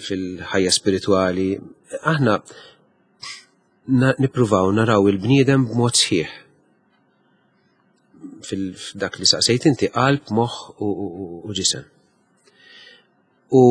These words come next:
eh, allura il-, il-qalb li fil-punent minħabba propju l-għaliex, eh,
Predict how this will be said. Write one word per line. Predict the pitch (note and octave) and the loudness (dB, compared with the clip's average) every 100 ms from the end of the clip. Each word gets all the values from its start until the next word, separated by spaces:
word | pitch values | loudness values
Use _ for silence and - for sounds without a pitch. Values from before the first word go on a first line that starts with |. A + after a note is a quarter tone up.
| A#2+ | 8
eh, | A#2 A2+ - _ _ _ _ _ _ _ _ _ | 6 2 -2 _ _ _ _ _ _ _ _ _
allura | A#2 C3 F3 A2+ G2 | -2 6 6 6 2
il-, | - A#2+ | -2 -2
il-qalb | D3 C#3+ A#2+ G2+ C3+ - - _ _ - _ - | -2 0 2 2 0 -6 -20 _ _ -20 _ -2
li | A2 G#2+ G#2 | 4 4 4
fil-punent | - C3+ - A2+ G#2+ G2+ - | 2 0 2 4 4 2 0
minħabba | G#2 - B2+ G#2 F#2+ | -2 0 0 0 0
propju | A2 G2+ G#2 G2 | 2 2 4 2
l-għaliex, | G2 F#2+ F#2 - - - - - _ | 2 0 4 2 2 -12 -20 -20 _
eh, | - | -12